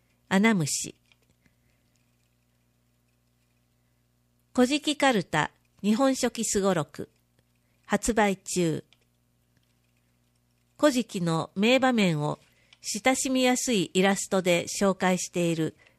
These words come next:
古事記かるたと、日本書紀の有名な八テーマをもとに作成した日本書紀すごろくを発売中です。商品の詳細や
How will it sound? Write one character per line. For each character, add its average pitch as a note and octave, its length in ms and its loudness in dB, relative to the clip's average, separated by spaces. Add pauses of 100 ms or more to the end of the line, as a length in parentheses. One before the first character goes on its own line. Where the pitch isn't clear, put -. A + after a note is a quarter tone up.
(140)
古 G#3+ 140 2
事 A#3 120 -2
記 B3 160 -6
か A3+ 140 0
る F#3+ 120 0
た D3+ 160 -4
と、 D3+ 280 -4 (540)
日 A3 120 2
本 C4+ 220 2
書 C4+ 160 0
紀 A3+ 160 -6
の D#3 260 -2 (240)
有 B3+ 260 2
名 A#3+ 240 2
な A3 320 0
八 - 380 -6
テ C4 240 4
ー G#3+ 40 2
マ E3+ 180 0
を D#3+ 40 -2
も F3 140 -2
と D#3+ 140 -4
に D3 180 -8
作 F#3 320 -6
成 F3+ 240 0
し - 180 -12
た D#3+ 200 -4 (500)
日 G3+ 120 0
本 C4 220 0
書 B3+ 140 -2
紀 A#3+ 140 -8
す A#3+ 180 -2
ご A#3+ 100 4
ろ F#3+ 140 2
く D3 220 -4
を D3 160 -4 (220)
発 - 280 -2
売 F#3 220 2
中 D#3+ 260 -4
で D#3 160 -4
す。 - 220 -16 (1120)
商 C4+ 300 2
品 F3 280 -4
の D#3 200 -4
詳 G#3+ 300 -4
細 G3+ 300 0
や F#3 240 -2